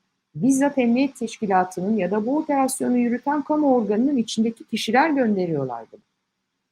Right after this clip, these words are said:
Bu, bu önemli bir bilgi. Ve, e, seçimlerden önce elindeki videoları, e, açıklayacağını söylemişti. Yani bu süreçte her an her şey olabilir diye düşünüyorum ben. Özellikle bu açıklamalarında Sedat Peker'in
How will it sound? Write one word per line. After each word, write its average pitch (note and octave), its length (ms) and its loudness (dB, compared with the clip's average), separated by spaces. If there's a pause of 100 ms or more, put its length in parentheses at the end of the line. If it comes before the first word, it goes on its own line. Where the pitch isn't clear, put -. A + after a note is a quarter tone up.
(440)
Bu, - 240 -6
bu - 200 -4
önemli G3+ 380 4
bir B3+ 140 2
bilgi. C#3 300 -6 (480)
Ve, A3+ 340 2
e, E3 200 0
seçimlerden A#3 760 0
önce F4+ 260 0
elindeki A3+ 800 2
videoları, F3+ 760 2 (400)
e, - 80 -4
açıklayacağını G3+ 920 -2
söylemişti. E4+ 840 -2 (180)
Yani G3 320 -4 (120)
bu A3 220 0
süreçte C4+ 720 -2
her A3+ 120 0
an A#3+ 220 0
her A#3 180 2
şey A3 380 -2
olabilir F#3 500 -2
diye D#3 180 -6
düşünüyorum D3+ 480 -6
ben. - 220 -2
Özellikle F3+ 580 -4
bu F#3+ 100 0
açıklamalarında D3 840 -4
Sedat D#3+ 400 -10
Peker'in F3+ 440 -2